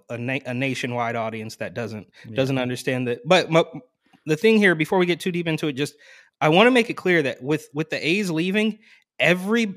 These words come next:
Speaker 1: everybody knows that they are gonna have nothing, and the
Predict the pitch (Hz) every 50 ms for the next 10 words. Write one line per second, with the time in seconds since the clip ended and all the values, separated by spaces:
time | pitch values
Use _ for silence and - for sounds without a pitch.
0 | - _ _ - 143 160 175 208 220 202 202 202 196 185 175 170 175 170 165 156
1 | - - 156 151 151 156 151 147 135 156 139 139 135 131 143 156 - 190 190 196
2 | 190 190 _ - - _ _ _ - 160 160 160 151 143 139 139 _ _ _ _
3 | _ - 147